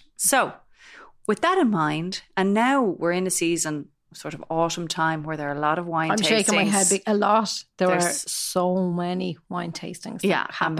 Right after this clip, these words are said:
Speaker 1: mean,
Speaker 2: right now.
Speaker 1: tons
Speaker 2: It's
Speaker 1: of them. So we're really in the thick of it now, and this is, this is
Speaker 2: Oh,
Speaker 1: really
Speaker 2: such
Speaker 1: our
Speaker 2: a tough job.
Speaker 1: <laughs> This is the do's and don'ts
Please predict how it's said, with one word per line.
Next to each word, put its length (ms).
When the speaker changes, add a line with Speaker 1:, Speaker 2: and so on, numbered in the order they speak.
Speaker 1:
mean, 40
Speaker 2:
right 180
now. 280
Speaker 1:
tons 320
Speaker 2:
It's 80
Speaker 1:
of 80
them. 240
So 240
we're 240
really 380
in 100
the 60
thick 240
of 80
it 140
now, 240
and 140
this 200
is, 280
this 180
is 140
Speaker 2:
Oh, 160
Speaker 1:
really 160
Speaker 2:
such 160
Speaker 1:
our 200
Speaker 2:
a 40
tough 220
job. 340
Speaker 1:
<laughs> 240
This 260
is 160
the 180
do's 600
and 140
don'ts 420